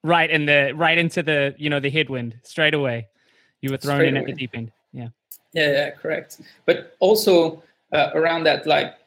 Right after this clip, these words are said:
Speaker 2: uh, specifically if I, if I take the, the, the case of coronavirus, because it dic-, dictates kind of everything else that has happened since then.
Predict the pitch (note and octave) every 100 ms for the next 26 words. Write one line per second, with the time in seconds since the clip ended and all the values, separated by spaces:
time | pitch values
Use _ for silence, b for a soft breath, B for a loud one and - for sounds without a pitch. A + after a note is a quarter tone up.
0 | _ _ _ _ - - - - F#3 A3
1 | G#3 F3 D#3 D3 D#3 D#3 D3 E3+ D3 _
2 | _ _ - - D#3 D#3 D3+ E3+ D#3+ D3+
3 | - D3+ D3+ D3+ D#3 D3 - D3+ D3 D3
4 | _ - - - - D#3 F3 - E3 D#3
5 | - D3 C#3+ C#3+ - D3+ D3 D3+ D3+ D3
6 | D3 D3+ D3+ D3 D3 D3 D3+ - D3+ C3+
7 | D3+ C#3